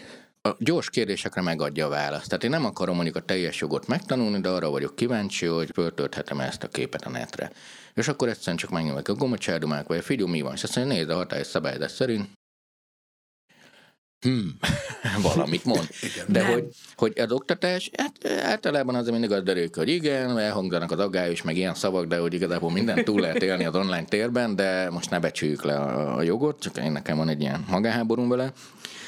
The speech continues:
Speaker 1: Szóval, hogy igen, az oktatás jövőjét látjuk, optimizmus az, hogy tényleg jön vissza, hogy a tudásérték. És ez nagyon-nagyon jó érzés mindenkinek. A másik, hogy viszont már nem lesz ugyanolyan az oktatás sem.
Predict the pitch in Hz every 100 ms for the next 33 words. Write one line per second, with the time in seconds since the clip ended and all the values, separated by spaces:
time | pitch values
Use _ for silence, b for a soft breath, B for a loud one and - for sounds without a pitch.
0 | B - 117 117 120 120 123 - B B
1 | _ _ _ - 185 117 92 90 107 -
2 | - 131 123 135 127 127 165 151 - 98
3 | - - 113 127 135 131 127 131 156 127
4 | 101 - 147 151 107 90 95 90 87 -
5 | 82 78 73 78 69 65 - 64 - -
6 | - - - 98 92 113 107 87 73 73
7 | 71 78 78 76 73 - 73 85 107 -
8 | 143 147 B B B B - 98 151 135
9 | 110 - 98 95 - 98 92 90 90 92
10 | 85 78 - 76 78 73 69 67 67 -
11 | - 65 - - - -